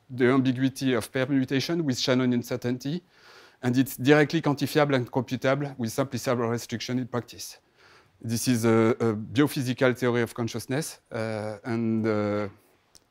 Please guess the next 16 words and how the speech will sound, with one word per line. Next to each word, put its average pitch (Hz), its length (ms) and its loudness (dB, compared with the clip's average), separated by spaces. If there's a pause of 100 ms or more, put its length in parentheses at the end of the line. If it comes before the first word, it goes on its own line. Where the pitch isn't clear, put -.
(420)
in 120 100 0
fact, 131 320 2
I 110 100 2
didn't 120 320 0
present, 123 500 0
but, 117 180 -8
uh, 110 220 0 (160)
information 139 560 2
has, 113 260 -2
has 113 160 -6
a 123 60 0
long 127 180 2
history 117 480 -2
of 110 180 -2
quantification 127 840 -4
in, 117 240 -2